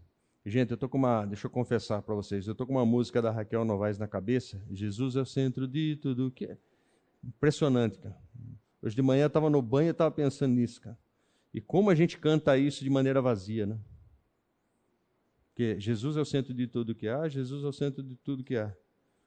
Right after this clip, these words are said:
O início, meio e fim. E agora? E nós vamos chegar na segunda parte da música, não, não vou continuar, até porque canto, que é uma beleza, né? Bom,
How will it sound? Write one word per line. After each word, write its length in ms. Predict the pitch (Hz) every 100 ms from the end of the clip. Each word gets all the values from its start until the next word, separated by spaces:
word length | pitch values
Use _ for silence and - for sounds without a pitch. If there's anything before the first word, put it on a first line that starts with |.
| -
O 80 | 113
início, 420 | 117 156 180 170
meio 220 | 135 135
e 20 |
fim. 440 | 117 - 170 240 233 - - - _ _ _ _ _ _ _ _ -
E 80 | 110
agora? 280 | 101 98 71 - _ - _ _ _ _ _ _ _ - - _ _ _ _ _ _ _ - - - - - _ _ _ _ _ _ _ _ _ _ _ _ _ _ _ _ _ _ _ _ _ _ _ _ -
E 60 | 117
nós 140 | 117
vamos 160 | 135 127
chegar 260 | 135 127
na 100 | 131
segunda 360 | - 117 123 113
parte 200 | 113 110
da 120 | 104
música, 400 | 98 110 - 113
não, 160 | 110 -
não 200 | - 110 101
vou 120 | 104
continuar, 580 | 101 - 98 98 113 117 101 -
até 180 | - -
porque 240 | 117 104 107
canto, 340 | - 131 139
que 80 | 113
é 40 |
uma 120 | 107
beleza, 460 | 98 98 101 123 120
né? 100 | 131 - - _ _ _ _ - - _ _ - - _ _ _ _ _ _ _ _ _ _
Bom, 480 | 196 147 104 -